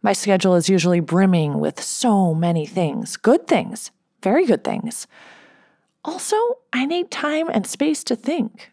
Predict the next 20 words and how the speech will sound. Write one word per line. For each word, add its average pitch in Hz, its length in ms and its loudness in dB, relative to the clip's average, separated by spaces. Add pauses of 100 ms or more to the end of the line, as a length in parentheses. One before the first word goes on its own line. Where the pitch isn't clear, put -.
to - 100 -4
meditate, 277 680 0 (640)
to 226 80 -4
ponder. 247 640 -2 (1120)
I 226 80 -2
need 302 220 0 (120)
time 294 380 0
and 214 140 0
space - 480 -2
for 208 180 0
my 202 180 2
muse. 208 680 0 (840)
This 247 240 2
will 269 100 -2
give 262 160 0
me 277 140 2
time 247 400 0
to - 100 -2
be 269 140 2
inspired. 254 720 0